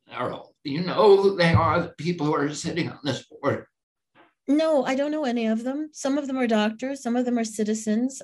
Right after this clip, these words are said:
Speaker 2: I think they, what, and they, they are a state agency. So they, these are volunteers who probably get paid, you know, per diem to sit on the board. I think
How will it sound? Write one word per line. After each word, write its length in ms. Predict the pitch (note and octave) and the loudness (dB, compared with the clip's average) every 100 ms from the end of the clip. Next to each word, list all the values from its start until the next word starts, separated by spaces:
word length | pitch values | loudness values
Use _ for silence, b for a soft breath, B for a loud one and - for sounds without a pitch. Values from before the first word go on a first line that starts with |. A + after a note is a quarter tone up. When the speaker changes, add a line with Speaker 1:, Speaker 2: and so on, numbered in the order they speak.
| - | -4
Speaker 2:
I 80 | G#3+ | -2
think 340 | - C#4 C4+ | -2 -6 -2
they, 320 | A3+ G#3+ A3 _ _ - | 0 0 -2 _ _ -6
what, 360 | A3+ C4 C4 - G3 - - | 0 0 0 -6 -12 -8 -2
and 180 | A#3 | 0
they, 300 | A3+ A#3 A#3 - | 2 2 2 -2
they 300 | G3+ A3 A3+ | 0 2 2
are 140 | A#3+ | 2
a 80 | G#3+ | -2
state 420 | A3 B3 B3+ B3+ | -4 -4 -4 0
agency. 680 | G#3+ F#3+ F#3+ E3+ - G3+ - | 0 0 -2 -10 -10 -12 -12
So 260 | - G3 F#3+ | -6 -2 0
they, 280 | G#3 G#3+ A3 | 2 0 0
these 260 | A#3+ B3 | -2 0
are 80 | A3 | -2
volunteers 800 | G3+ G3+ A#3+ C4+ C4 G3+ G3 G3+ | -2 0 0 -2 -2 -2 -2 -4
who 60 | G#3+ | -6
probably 320 | G#3 G3 G#3 | -4 -2 -2
get 180 | A3 A3 | -2 -2
paid, 340 | G3 F#3+ G#3+ b b - | 0 0 -4 b b -6
you 100 | G3 | -2
know, 140 | F3+ | -2
per 180 | F#3+ B3 | -2 0
diem 520 | A3+ F#3+ F3 F#3+ A3 - _ _ _ - | 0 -2 -2 -2 -4 -8 _ _ _ -8
to 100 | A3 | -2
sit 220 | G#3+ A#3 | 0 2
on 120 | B3 | 4
the 80 | A3 | 2
board. 520 | F#3 F3 D#3+ A3+ A3+ A#3 | 0 -2 0 -2 -4 -4
I 100 | A3+ | -4
think 360 | C#4 C4+ - | -4 -8 -10